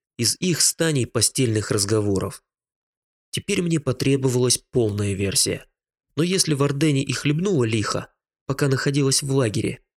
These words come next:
этим лихом были допросы. И теперь даже интонация моего голоса могла ударить по психике, как боевая граната. Пока я соображал, как спасти ситуацию, Таня нарушила молчание сама.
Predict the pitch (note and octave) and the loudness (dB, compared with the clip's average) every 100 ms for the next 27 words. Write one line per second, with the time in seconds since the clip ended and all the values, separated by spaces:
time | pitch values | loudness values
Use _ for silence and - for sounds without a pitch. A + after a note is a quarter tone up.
0 | _ - G3 F3 F#3 G3+ - A2+ C3 B2+ | _ -6 -2 0 0 0 -2 0 0 2
1 | A2 B2 - A#2+ - - - _ _ _ | 2 0 0 0 0 -2 -8 _ _ _
2 | _ - - D#3+ F#3 D3+ D#3 C3 B2 B2+ | _ -4 -2 -2 -2 2 2 2 -2 -2
3 | C#3 E3 C#3+ B2 A#2 A#2+ A2+ A2+ A#2+ E3+ | 0 0 0 0 2 0 0 0 0 2
4 | A#2+ - - - _ _ - F3+ E3 D3+ | 2 0 -4 -10 _ _ -6 -4 0 2
5 | C3 C#3+ C3 - B2 A#2 - D3+ G#2 - | 2 2 0 0 -2 0 0 -2 -4 -4
6 | G2+ - E3 G#2+ G#2+ G#2+ G#2+ A2 G#2 A2+ | -6 -4 -4 0 0 2 0 0 0 -2
7 | G#2 G2+ G2+ A2+ - _ _ _ _ _ | -2 -4 -6 -10 -12 _ _ _ _ _
8 | _ _ _ _ B2 - F3+ C#3 A#2+ A#2 | _ _ _ _ -6 0 2 2 0 0
9 | B2+ A2+ A2 - - - A2 A2 - G#2 | 0 0 0 -2 -2 -2 -4 -2 -2 0
10 | C#3+ F#3 F#3 - G#2 - _ _ _ G#3 | 0 0 2 0 0 -6 _ _ _ -4
11 | F3 C3 B2+ C3 - A#2 A2 A2 - C#3 | 0 0 0 0 0 0 0 0 0 0
12 | B2 - A2+ G2+ F#2 | 2 2 0 -2 -6